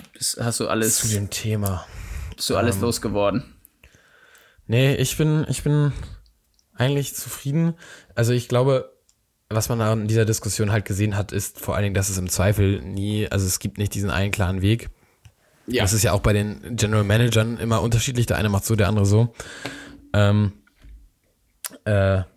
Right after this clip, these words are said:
Speaker 2: ja, und ich bin, ich bin richtig excited. Wehe, die Packers draften jetzt keinen Receiver in der ersten Runde. Jetzt haben wir zwei First-Round-Picks.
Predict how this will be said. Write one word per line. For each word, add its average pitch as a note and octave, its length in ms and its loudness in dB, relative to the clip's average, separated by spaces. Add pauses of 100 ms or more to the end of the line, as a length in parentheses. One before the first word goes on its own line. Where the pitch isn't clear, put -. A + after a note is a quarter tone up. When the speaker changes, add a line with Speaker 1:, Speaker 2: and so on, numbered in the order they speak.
(580)
Speaker 2:
ja, A#2+ 180 2
und A#2+ 140 0
ich B2 140 -4
bin, B2+ 300 -2
ich A#2+ 100 -6
bin B2 80 -2
richtig C3 280 -2
excited. D3 600 2 (680)
Wehe, C3+ 500 4
die C#3+ 100 0
Packers C#3 400 0
draften B2 360 0
jetzt B2 180 0
keinen A#2+ 480 0
Receiver C3 400 0
in B2+ 80 0
der A#2 80 2
ersten A#2+ 240 0
Runde. D3 320 -2
Jetzt D#3 180 -6
haben C3+ 60 -4
wir A#2+ 120 -2
zwei C3+ 380 2
First-Round-Picks. D3+ 840 -2